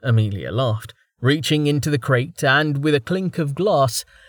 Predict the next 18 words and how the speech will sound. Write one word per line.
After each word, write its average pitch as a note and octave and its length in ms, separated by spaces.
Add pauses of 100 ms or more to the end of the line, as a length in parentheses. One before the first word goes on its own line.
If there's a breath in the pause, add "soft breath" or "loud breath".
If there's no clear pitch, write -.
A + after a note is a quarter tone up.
(180 loud breath)
removing A3+ 580
a F#3+ 100
sizable G3+ 760
water-breathing A2+ 760
potion. A2 400 (840)
The B2 80
potion A#2 420
was A2 160
about A#2 320
two C3 240
litres C3 460
in B2 120
volume, A2+ 500 (280)
more G2+ 280
of F#2+ 80
a - 100
jug, A2 420
really, A2+ 400